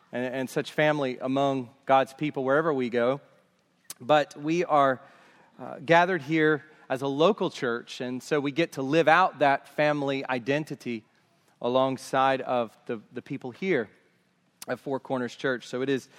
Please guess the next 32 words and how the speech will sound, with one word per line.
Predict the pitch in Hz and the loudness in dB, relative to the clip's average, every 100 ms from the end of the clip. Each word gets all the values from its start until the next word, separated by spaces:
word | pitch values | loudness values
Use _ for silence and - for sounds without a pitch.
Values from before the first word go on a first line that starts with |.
| - - - | -20 -14 -4
a | |
great | 127 175 - | 2 2 2
privilege | 165 147 - | -2 -2 -4
to | 147 | -6
come | 147 139 | -4 -6
together | 135 139 139 | -2 0 0
again, | 127 131 139 | -2 -2 -4
worship | 123 143 - 139 | -2 -4 -4 -2
our | 131 | -2
God, | 117 131 123 123 | 0 2 4 2
and | 123 123 | -2 -8
to | 123 | -10
sit | 117 - 143 - | -12 -6 -6 -4
under | 139 135 131 127 | -6 -4 -4 -6
His | - 123 120 - - _ _ _ _ - | -6 -6 -6 -10 -20 _ _ _ _ -4
Word | 127 135 139 - | 0 2 2 -2
together, | - 151 208 208 120 - _ _ _ _ _ _ _ | -6 2 4 4 0 -10 _ _ _ _ _ _ _
to | - 131 123 _ - | -8 -6 -8 _ -6
do | 127 202 208 | 2 2 2
this | 165 190 156 165 196 - - - _ _ _ _ _ _ _ | 2 4 6 4 0 -8 -16 -20 _ _ _ _ _ _ _
together. | - 120 143 127 107 107 _ | -10 2 4 4 0 -8 _
So | - | -10
if | 139 | -6
you | 160 | -2
would | 202 175 | 0 4
go | 180 | 4
with | 175 | 2
me | 170 | -2
in | 151 | -2
your | 135 | 4
Bibles | 143 156 170 170 - - | 6 6 2 -2 -4 -14
to | - 151 139 127 | -6 -4 -2 -4